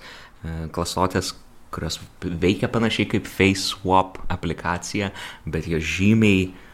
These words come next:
tobulesnės. Ir tu realiai gali priversti Grybauskaitę liaupsinti Putiną,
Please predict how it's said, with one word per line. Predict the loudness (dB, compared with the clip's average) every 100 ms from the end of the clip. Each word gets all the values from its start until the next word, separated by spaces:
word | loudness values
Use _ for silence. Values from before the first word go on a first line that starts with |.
| -20 -20 -20 -20 -20 -10
tobulesnės. | -2 0 2 0 -2 -8 -10 -14 -14 -4
Ir | -2
tu | 2 2
realiai | 4 4 4
gali | 2 4 2 0 -10 -18 -8
priversti | -4 2 2 0 0 0 0 -6 -16 -16 -8
Grybauskaitę | 0 4 4 2 2 2 4
liaupsinti | 4 4 2 0 0 0 0
Putiną, | 0 0 0 -2